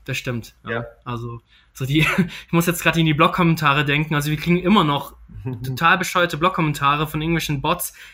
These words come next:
Speaker 1: wo dann immer so ein blödes Money-Keyword, Viagra, Kondome et cetera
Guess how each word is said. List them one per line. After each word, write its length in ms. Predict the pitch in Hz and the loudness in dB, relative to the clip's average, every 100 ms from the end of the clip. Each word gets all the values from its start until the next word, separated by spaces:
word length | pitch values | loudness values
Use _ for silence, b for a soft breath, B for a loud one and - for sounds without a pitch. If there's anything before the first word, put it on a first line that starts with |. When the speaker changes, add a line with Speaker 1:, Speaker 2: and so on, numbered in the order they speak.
| B | B
Speaker 1:
wo 100 | 156 | 2
dann 160 | 165 170 | 4 4
immer 320 | 185 214 190 | 6 8 6
so 160 | 175 175 | 6 4
ein 160 | 160 | 4
blödes 480 | 135 160 196 202 175 | 4 6 6 4 2
Money-Keyword, 680 | 170 190 190 180 160 160 147 | 2 2 0 -2 2 0 0
Viagra, 680 | 143 147 185 - 156 151 | 0 2 0 0 2 2
Kondome 540 | 147 160 147 170 175 160 | 0 -2 2 2 4 2
et 100 | 151 | 0
cetera 440 | 160 156 147 151 | -2 0 0 0